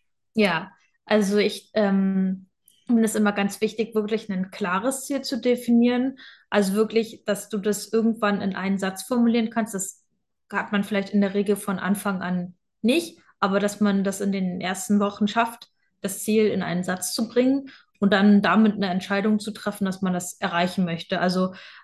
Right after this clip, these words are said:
ähm, das, für viele ist es ja, „Okay, ich will mich wohler fühlen oder ich will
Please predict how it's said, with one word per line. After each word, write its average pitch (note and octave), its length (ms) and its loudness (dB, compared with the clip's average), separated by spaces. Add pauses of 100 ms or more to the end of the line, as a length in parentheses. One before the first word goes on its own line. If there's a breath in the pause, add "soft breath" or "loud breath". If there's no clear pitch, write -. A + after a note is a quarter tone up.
ähm, F#3 520 2 (340 soft breath)
das, - 380 -4 (680 soft breath)
für - 160 -8
viele A#3+ 260 4
ist A#3 140 0
es G#3 120 -8
ja, G#3 160 0
„Okay, G#3 200 -2
ich A3 180 -4
will G3+ 80 -2
mich G3 300 -6
wohler G#3 540 0
fühlen G3+ 420 -4
oder F3+ 400 -6 (200 loud breath)
ich - 160 -10
will G3 420 2